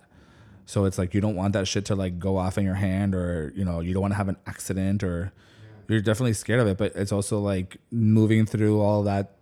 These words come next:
Speaker 1: stress with the knowledge of, like, this is how you do, this is, like, basically, like, how to, with the instructions, like, this is how you load it,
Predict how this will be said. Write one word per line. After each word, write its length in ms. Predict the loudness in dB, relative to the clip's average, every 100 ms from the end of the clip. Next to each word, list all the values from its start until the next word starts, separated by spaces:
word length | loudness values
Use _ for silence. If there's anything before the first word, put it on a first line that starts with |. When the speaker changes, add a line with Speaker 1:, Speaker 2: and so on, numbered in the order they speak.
| _
Speaker 1:
stress 760 | -10 -2 0 0 -2 -6 -10 -10
with 420 | -6 0 0 -2
the 140 | -2 0
knowledge 440 | 2 2 0 0
of, 200 | -2 -2
like, 400 | -2 -2 -4 -10 -8
this 200 | -8 -4
is 80 |
how 60 | -4
you 100 | -2
do, 140 | -2
this 220 | -4 -6 -8
is, 140 | -8
like, 140 | -8 -2
basically, 340 | -2 0 0
like, 160 | -2 0
how 180 | 0 2
to, 240 | 0 -2 -6 -20 -6
with 120 | -4 0
the 60 |
instructions, 500 | 0 2 0 0 -4
like, 180 | -6 -6
this 180 | -8 -6
is 100 | -4
how 100 | -2
you 160 | 0 4
load 200 | 6 4
it, 180 | 2